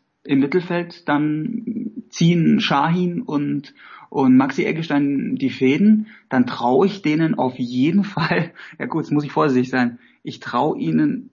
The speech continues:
zu, dass sie um die Europa League Plätze mitspielen. Das ist halt ganz, ganz schwierig zu sagen, weil ich glaube, diese Saison wird's,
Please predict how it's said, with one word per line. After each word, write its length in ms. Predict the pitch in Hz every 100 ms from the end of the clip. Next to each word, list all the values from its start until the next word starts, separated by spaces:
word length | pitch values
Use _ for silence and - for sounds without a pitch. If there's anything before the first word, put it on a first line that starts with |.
| _
zu, 260 | - 170 170
dass 160 | 165
sie 80 | 165
um 140 | 135 151
die 120 | 135
Europa 400 | 139 131 147 156
League 200 | 147 143
Plätze 300 | 139 135 135
mitspielen. 1000 | 135 156 165 - - 123 123 120 117 - - -
Das 160 | 143 170
ist 80 |
halt 140 | 233 214
ganz, 340 | 233 254 -
ganz 200 | 208 196
schwierig 320 | - 208 208
zu 80 | 190
sagen, 260 | 165 160 139
weil 160 | 127
ich 120 | - -
glaube, 440 | 170 190 190 180
diese 300 | 196 196 196
Saison 380 | 180 165 170 156
wird's, 500 | 160 160 - -